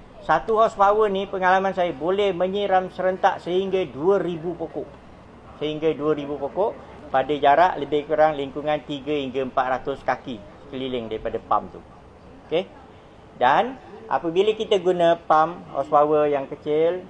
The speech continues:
ah, sa-, setengah dan juga satu horsepower, kita hanya memerlukan main pipe dia satu inci ataupun tiga puluh dua M M sahaja. Jadi, kosnya rendah berbanding dengan bila kita guna pam besar, dua horsepower, pipe-nya pun nak besar,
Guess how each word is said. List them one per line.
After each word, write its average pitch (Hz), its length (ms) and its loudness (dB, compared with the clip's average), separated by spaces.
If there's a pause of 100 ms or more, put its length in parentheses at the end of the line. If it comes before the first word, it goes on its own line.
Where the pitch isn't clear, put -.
(180)
ah, 117 160 -6
sa-, 131 200 0
setengah 151 520 0
dan 143 160 0
juga 143 240 -4
satu 147 320 -2
horsepower, 139 480 2 (400)
kita 170 320 -2
hanya 175 240 0
memerlukan 170 720 -2
main 185 320 -2
pipe 156 480 2
dia 165 160 -2
satu 165 320 -4
inci 185 480 -8 (160)
ataupun 160 480 -6
tiga 175 240 -4
puluh 180 160 -4
dua 180 320 -4
M - 80 -12
M 190 160 -4
sahaja. 208 400 -4 (480)
Jadi, 160 220 -2 (100)
kosnya 214 400 -4
rendah 226 380 -4 (340)
berbanding 160 560 0
dengan 165 320 0 (440)
bila 156 180 -2
kita 175 300 -4
guna 165 320 0
pam 160 320 2
besar, 143 560 0
dua 170 260 -2
horsepower, 151 600 2 (480)
pipe-nya 190 400 2
pun 208 160 0
nak 165 100 -4
besar, 151 380 2